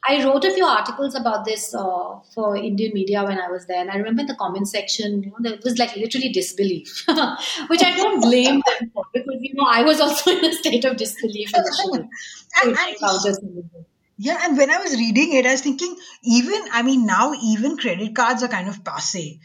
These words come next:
Speaker 2: You know, it's all
Speaker 1: Yeah,
Speaker 2: like
Speaker 1: it's ridiculous. I mean, yeah, and I had moved to Japan from Indonesia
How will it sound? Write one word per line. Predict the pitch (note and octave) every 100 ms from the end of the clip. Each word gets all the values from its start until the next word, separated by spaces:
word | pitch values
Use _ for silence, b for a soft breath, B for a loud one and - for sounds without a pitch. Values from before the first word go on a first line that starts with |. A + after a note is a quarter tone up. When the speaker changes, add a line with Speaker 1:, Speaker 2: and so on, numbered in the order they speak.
| b
Speaker 2:
You | G3+ G3+
know, | G#3
it's | A3 - -
all | G3 A#3
Speaker 1:
Yeah, | A3 - - -
Speaker 2:
like | A3 D5+ F4 F#4+
Speaker 1:
it's | - D4+
ridiculous. | B3 C#4 - A#4 G#4+ C#4 G3 F#3+ - -
I | C4 C#4
mean, | D#4+ D4+ C4+ B3
yeah, | E4 F#4 C4+
and | C4 B3+ -
I | A#3+
had | C#4+ F#4+ A#3+
moved | A#3 C#4+ D4+ -
to | E4
Japan | B3 A#3+ G#3+ G#3+ C4 B3 -
from | A3 G#3+ A3 A3+ A3+ - B B B B _ _ _ _
Indonesia | A#3 A#3+ G#3 D#3 - - -